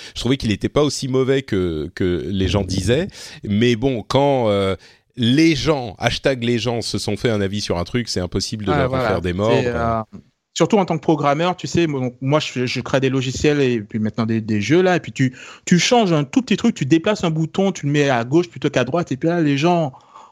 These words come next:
Speaker 2: Oh mon Dieu, mais qu'est-ce que t'as fait ? On comprend plus rien, c'était parfaitement bien avant, » et cetera. Donc les gens, le fait que les gens n'aiment pas le changement, j'ai trouvé ça, euh, encore, euh, avec Windows, euh, huit. Et puis, euh, c'était le lancement de la, de la Xbox One et P S quatre. Alors là, ça devient un peu plus, euh, game-centric, là, puisque,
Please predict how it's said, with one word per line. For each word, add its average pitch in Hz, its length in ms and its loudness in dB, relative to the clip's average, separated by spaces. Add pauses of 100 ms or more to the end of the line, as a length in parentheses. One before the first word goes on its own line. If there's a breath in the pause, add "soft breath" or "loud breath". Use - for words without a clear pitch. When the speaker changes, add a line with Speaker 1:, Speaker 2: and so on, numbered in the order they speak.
(120 loud breath)
Speaker 2:
Oh 185 120 4
mon 180 160 4
Dieu, 196 200 0
mais 170 80 0
qu'est-ce - 160 -2
que 185 40 6
t'as 160 160 2
fait ? 208 200 0
On 175 40 0
comprend 180 300 -2
plus - 160 -2
rien, 185 480 2
c'était 160 280 2
parfaitement 175 580 -2
bien 165 260 2
avant, » 160 300 2
et 147 40 -6
cetera. 123 200 0
Donc 127 160 -8
les 147 100 0
gens, 208 100 2
le - 520 -2
fait - 180 2
que 226 60 -2
les 175 100 2
gens 160 140 -2
n'aiment 147 180 -2
pas 202 140 0
le 190 40 0
changement, 160 440 -4
j'ai - 100 -8
trouvé 135 300 -4
ça, 135 480 0
euh, 110 40 2
encore, 131 540 0
euh, 104 240 -4 (420 loud breath)
avec 123 240 2
Windows, 131 360 2
euh, 104 100 0
huit. 117 320 0 (540 loud breath)
Et 160 80 4
puis, 190 320 2
euh, 165 80 4
c'était - 180 -2
le 165 60 2
lancement 156 340 0
de 180 140 0
la, 139 240 2
de 135 80 0
la 131 100 2
Xbox 127 380 -2
One 165 160 2
et 131 40 -2
P 127 120 0
S 113 80 0
quatre. - 140 2
Alors 123 120 2
là, 143 80 2
ça 143 100 -6
devient 127 220 0
un 135 80 0
peu 135 140 -2
plus, 143 420 0
euh, 117 420 4
game-centric, 139 720 0
là, 233 140 0
puisque, 135 220 -6